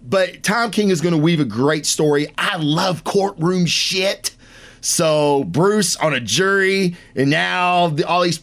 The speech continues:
he's gonna have to convince all these people that Freeze is, is innocent. So very, very cool shit. Uh, man, I give it an eight and a half. I mean,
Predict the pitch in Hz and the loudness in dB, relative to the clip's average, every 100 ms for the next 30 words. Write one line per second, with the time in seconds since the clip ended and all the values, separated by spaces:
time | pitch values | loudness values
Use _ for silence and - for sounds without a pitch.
0 | - 151 180 170 160 170 - 151 156 160 | -2 0 0 0 0 -2 -2 0 0 0
1 | 165 160 147 190 180 147 143 135 127 - | 0 0 0 -2 0 0 2 0 -2 -2
2 | 170 170 143 139 120 131 117 143 147 117 | 0 0 0 -2 -2 -4 -2 0 0 -2
3 | 104 82 - 151 107 - - - - - | -6 -10 -6 -4 -4 -6 -16 -20 -8 -2
4 | 240 220 185 175 151 170 156 139 - 147 | 0 2 2 0 0 0 0 2 0 2
5 | 143 131 - - - - - 135 131 123 | 2 0 -4 -12 -16 -20 -4 -2 0 0
6 | 117 110 80 110 170 143 117 143 147 240 | 0 -2 -2 -2 -2 -2 -4 -4 0 0
7 | 156 160 170 120 139 117 92 - - - | 0 -2 -2 -4 -4 -4 -6 -12 -18 -20
8 | - - - 120 143 135 127 113 - | -20 -20 -6 -2 0 2 2 2 -2